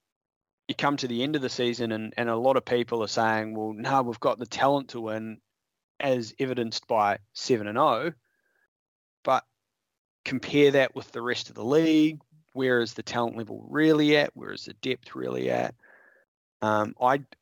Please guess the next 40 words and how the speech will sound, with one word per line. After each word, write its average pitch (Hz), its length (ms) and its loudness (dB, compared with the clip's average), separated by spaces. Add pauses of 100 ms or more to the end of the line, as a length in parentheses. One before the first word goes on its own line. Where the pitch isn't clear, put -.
I 131 140 4 (120)
don't 131 280 -2
think, 110 360 -8
if - 140 -8
this 156 160 0
team 165 240 0
doesn't 143 240 2
achieve 120 340 -6
their 104 180 -10
goals 113 460 -8
in 107 100 -8
twenty 110 320 -4
twenty-two, 120 680 0 (680)
it 123 160 2
needs 127 440 2
to - 120 -4
be 113 180 2
an 107 120 0
entire 104 420 2
reset. - 460 -10 (960)
But 127 260 6 (960)
we 123 120 -10 (100)
don't 117 240 -2
know 101 260 -8 (180)
how 107 280 0
that 101 220 -4 (500)
is 107 160 -12
gonna 101 200 -12
roll. 127 440 0 (380)
Um, 101 380 -8 (1080)
I 110 120 4
also 123 380 2
don't 117 380 2
think 123 300 -6
we're 110 140 -6
gonna 113 200 -4
see 127 380 0
significant 123 640 -4
changes 123 460 0
defensively 123 880 0